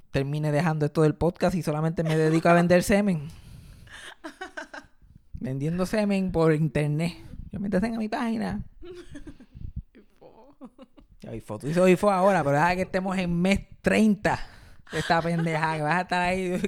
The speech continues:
Speaker 1: <laughs> Dame do-, dame doce para que me du-, <laughs> para que me dure el mes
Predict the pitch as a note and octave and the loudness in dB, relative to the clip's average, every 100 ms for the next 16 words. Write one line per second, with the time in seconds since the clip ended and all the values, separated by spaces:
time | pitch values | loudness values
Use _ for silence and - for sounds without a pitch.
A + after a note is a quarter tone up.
0 | F3 - - - - - F#3+ A#3+ G#3+ G#3 | -6 -12 -14 -20 -20 -4 2 4 6 4
1 | G3 A#3+ A#3 A3+ - G3 E3 E3 E3 E3 | 2 4 6 4 4 0 0 0 4 4
2 | A#2 - E3+ F#3+ E3+ E3+ F#3 A3 G#3 F#3 | 4 2 2 4 6 8 8 6 4 4
3 | G3 | 2